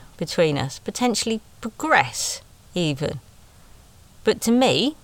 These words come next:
the chase, the game is over, you know? I feel like moving in sends a message clear enough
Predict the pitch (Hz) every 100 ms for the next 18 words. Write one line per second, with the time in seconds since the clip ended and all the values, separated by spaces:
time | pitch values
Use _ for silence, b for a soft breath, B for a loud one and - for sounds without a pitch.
0 | - - - - - - - - 185 -
1 | 190 185 - - - 175 185 165 160 160
2 | - - - 160 160 139 123 - - -
3 | - - - - - 143 139 165 233 -
4 | b b b - 175 - 175 170 165 185
5 | 214 247 254 247 240 196 226 262 - b
6 | b b - 202 175 170 160 151 143 143
7 | 151 156 151 - 147 135 - - - -
8 | - 156 170 262 339 330 277 170 220 -